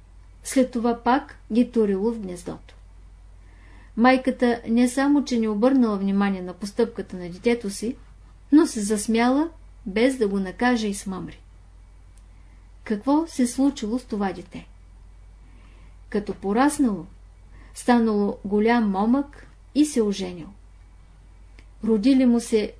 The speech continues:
пет деца, едно след друго, но всички били неми. Защо трябва човек да прави зло, да малтретира малките и безпомощни същества?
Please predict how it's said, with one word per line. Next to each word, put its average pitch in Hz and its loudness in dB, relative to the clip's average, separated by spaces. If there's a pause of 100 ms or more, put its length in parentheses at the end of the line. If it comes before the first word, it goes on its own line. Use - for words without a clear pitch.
(120)
пет 294 0
деца, 185 -4 (760)
едно 226 2
след 220 -4
друго, 247 0 (600)
но 196 0
всички 285 0
били 208 0
неми. 185 -6 (1700)
Защо 233 0
трябва 262 2
човек 240 0
да 208 0
прави 233 0
зло, 208 -2 (1000)
да 202 4
малтретира 233 4
малките 240 2
и 190 -2
безпомощни 247 2
същества? 196 -10